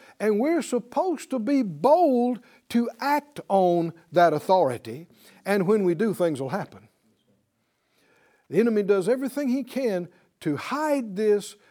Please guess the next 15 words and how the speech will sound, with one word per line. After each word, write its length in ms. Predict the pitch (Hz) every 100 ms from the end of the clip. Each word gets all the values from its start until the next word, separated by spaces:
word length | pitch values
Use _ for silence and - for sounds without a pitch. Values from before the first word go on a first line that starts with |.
| _ _
to 160 | - 147
quench 600 | - - 320 311 - -
this, 300 | 214 208 196
to 100 | 139
squelch 680 | - - 269 320 320 247 -
this, 480 | 156 156 180 - - _ _ _ -
and 140 | 208
he 80 | 240
does 420 | 214 320 359 240
it 220 | 339 - _ -
under 300 | 233 277 240
the 140 | 196
guise 640 | 185 214 233 240 240 233 - _ _ _
of 360 | 175 185 180 151 -
religious 960 | 160 180 202 277 214 262 247 - -